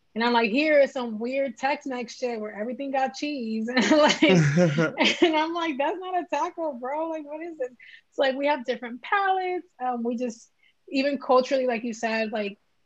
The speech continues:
Speaker 1: we do things differently, you know? Like, we just operate differently, like, not just, uh, ethnic, cultural,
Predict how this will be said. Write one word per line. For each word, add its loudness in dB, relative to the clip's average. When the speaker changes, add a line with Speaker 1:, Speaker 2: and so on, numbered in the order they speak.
Speaker 1:
we 2
do 2
things 0
differently, -4
you 0
know? 0
Like, 2
we 6
just 4
operate 4
differently, -4
like, -6
not 4
just, 2
uh, 0
ethnic, 0
cultural, 0